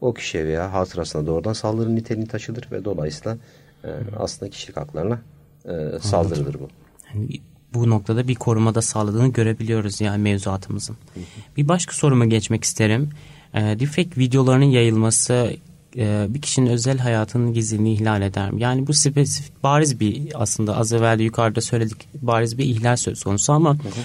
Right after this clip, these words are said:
Speaker 2: bunu ne kapsamda değerlendirebiliriz?
Speaker 1: Hı hı.
Speaker 2: Nasıl, nereye başvurabiliriz?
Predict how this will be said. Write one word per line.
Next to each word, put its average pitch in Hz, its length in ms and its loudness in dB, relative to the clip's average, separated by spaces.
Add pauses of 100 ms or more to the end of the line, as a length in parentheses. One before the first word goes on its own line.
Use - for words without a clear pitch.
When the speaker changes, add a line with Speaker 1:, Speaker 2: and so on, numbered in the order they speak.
(100)
Speaker 2:
bunu 143 160 6
ne 151 100 2
kapsamda 101 580 -2
değerlendirebiliriz? 98 1080 2
Speaker 1:
Hı 101 40 -4
hı. 113 40 0
Speaker 2:
Nasıl, 117 240 4
nereye 123 340 4
başvurabiliriz? 104 600 0